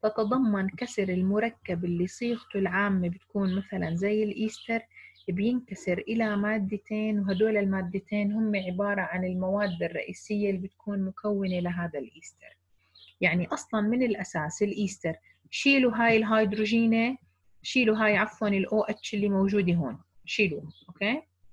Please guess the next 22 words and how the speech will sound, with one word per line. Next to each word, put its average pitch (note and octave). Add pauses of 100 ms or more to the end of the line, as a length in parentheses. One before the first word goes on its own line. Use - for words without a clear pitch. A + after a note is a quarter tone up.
(140)
أو F3+ (160)
عفوًا G#3
الهيدروجين، F#3
شيلوا F#3+
هاي F3
الهيد-، E3+
ال-، E3 (340)
سوري، F3 (380)
شيلوا A3+
ال، G#3+
ال، F#3+ (1400)
ال G3+
أو A3
اتش -
اللي F#3+
موجودة F3+
هون، F3 (1200)
وشيلوا A#3+
الهيدروجين G#3+
اللي G#3
موجودة G3+
هون. C#3